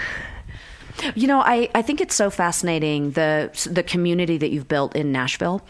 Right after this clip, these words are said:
We were talking a little bit about the things that, the, the gap in, um, ingredient availability, the fact that you were able to sort of take this crystal ball and see what was needed in that moment in time in a market that was really starving for it.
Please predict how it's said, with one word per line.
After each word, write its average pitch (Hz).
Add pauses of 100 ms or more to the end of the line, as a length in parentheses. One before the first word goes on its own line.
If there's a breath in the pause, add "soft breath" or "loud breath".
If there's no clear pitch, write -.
(240 loud breath)
We 202
were 196
talking 196
a 170
little 165
bit 160
about 147
the 156
things 156
that, 147 (220 loud breath)
the, 156
the 175
gap 160
in, 160
um, 170
ingredient 185
availability, 139 (180 loud breath)
the 180
fact 208
that 175
you 175
were 196
able 170
to 160
sort 170
of 160
take 214
this 254
crystal 202
ball 156 (280 loud breath)
and 180
see 220
what 170
was 156
needed 170
in 156
that 156
moment 156
in 143
time 165
in 190
a 175
market 180
that 175
was 160
really 170 (240 loud breath)
starving 147
for -
it. -